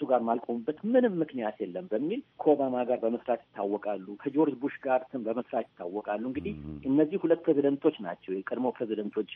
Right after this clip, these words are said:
Speaker 1: ቁልፍ ንግግር እንዲያደርጉ በኑዛዜያቸው የጋበዟቸው። አሁን ያልከውን እኔም ስከታተል ነበር እስካሁኗ ደቂቃ ድረስ።
Speaker 2: ም።
Speaker 1: እንግዲህ ማን ነው የተቃዋሚ ተፎካካሪ ፓርቲ? ኦባማ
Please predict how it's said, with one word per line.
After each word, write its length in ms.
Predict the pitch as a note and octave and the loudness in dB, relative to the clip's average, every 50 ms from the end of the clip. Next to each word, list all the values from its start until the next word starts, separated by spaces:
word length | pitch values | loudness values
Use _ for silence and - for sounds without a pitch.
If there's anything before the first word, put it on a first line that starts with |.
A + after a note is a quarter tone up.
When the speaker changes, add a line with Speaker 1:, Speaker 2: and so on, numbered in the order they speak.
| - _ - - | -16 _ -10 2
Speaker 1:
ቁልፍ 240 | - - A3+ G#3 - - | 6 6 6 6 6 2
ንግግር 340 | E3 D#3+ D3 D3 C3+ C#3+ C3+ | 0 0 0 0 0 -2 -2
እንዲያደርጉ 400 | C3 C3+ A#2+ C3 C3 C3 C#3+ D3 F#3+ - | -2 -2 0 0 0 0 -2 -4 -6 -2
በኑዛዜያቸው 840 | - D3+ D3+ D3+ B2+ C3+ C3+ C3+ B2 C#3 C3 C3 - - - G#3 G3+ D#3 | 2 2 2 2 2 0 -2 -2 -2 -2 -4 -4 -6 -8 -8 -6 -6 -6
የጋበዟቸው። 680 | A#2 - C#3 C3 C3+ C3 A2+ G2+ G#2 G2 - - - | -4 -2 -4 -2 -2 -4 -4 -4 -6 -8 -8 -8 -10
አሁን 200 | G2+ - B2+ B2+ | -8 -8 -6 -6
ያልከውን 380 | A#2 A#2+ A#2+ - - D3 D3 D3+ | -6 -6 -6 -6 -6 -6 -2 -2
እኔም 180 | D#3 D#3 D3+ D3+ | 0 -2 -2 -4
ስከታተል 540 | E3+ - - D#3+ C#3+ C3+ C3 _ - D3 B2 | -8 -8 -8 -8 -8 -10 -8 _ -4 -4 -2
ነበር 220 | G#2 F2+ - G2 F#2+ | -4 -6 -8 -10 -12
እስካሁኗ 340 | - - A#2 A2+ A2+ A2+ A2+ A2 | -10 -6 -4 -2 -2 -2 -2 -2
ደቂቃ 240 | G#2 G#2 G2+ G2 - - - | 0 0 -2 -2 -4 -10 -12
ድረስ። 240 | - G#2 F#2 F2 D#2+ D#2 C#2+ D#2 | -10 -8 -4 -4 -4 -4 -4 -6
Speaker 2:
ም። 160 | F2 D2+ D2 C#2+ D2 C#2+ C#2 - - - _ - G#2+ | -8 -10 -12 -14 -16 -18 -20 -20 -20 -20 _ 0 4
Speaker 1:
እንግዲህ 380 | A2 A2+ B2+ B2 D3+ D#3+ G#3+ - - - - B2+ | 4 6 6 6 4 2 2 0 0 -2 0 2
ማን 260 | B2+ C3+ C#3+ D3+ D#3 D#3 D3+ | 6 8 8 10 10 10 8
ነው 200 | C#3+ C#3+ C#3 C3 B2+ B2 B2 - _ B2+ | 6 4 2 2 0 -4 -10 -12 _ -6
የተቃዋሚ 480 | A#2 A2 - - - - C3+ C3+ C3+ C3+ C3 | -4 -4 -4 -4 -2 0 2 2 2 0 -4
ተፎካካሪ 520 | - - - - - C3 - C3+ B2+ B2 A#2+ | -6 -10 -8 -2 -2 0 2 2 2 0 0
ፓርቲ? 320 | - - A#2+ A#2 A#2+ - - G#2+ - | -2 -4 -6 -6 -6 -8 -12 -6 -4
ኦባማ 320 | A#2+ A#2 A#2 A#2 A#2 B2+ | -2 -2 -2 -2 -4 -4